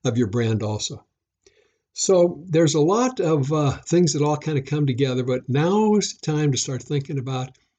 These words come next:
how we're communicating to the external world, the things about us that are, that are consistent,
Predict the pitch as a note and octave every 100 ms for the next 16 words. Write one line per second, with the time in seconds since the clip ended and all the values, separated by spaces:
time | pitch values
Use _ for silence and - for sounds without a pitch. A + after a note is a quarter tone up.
0 | - - C#3+ F3 F3+ F3 C#3 C3+ F3 F#3
1 | C#3+ D3 C#3+ C#3+ C#3 - _ _ - C3+
2 | D3 D3 C#3 - D3+ D3 C3 A#2 A#2 A#2
3 | G#2+ _ _ _ - A2 - E3+ E3+ E3
4 | D3+ D3+ C3 B2 B2 - _ _ - A2+
5 | A#2 A#2 A2 G2+ _ - C#3+ A2 A2 -
6 | - F#3 G#3 - G#2+ - G#3 - F#3+ F3+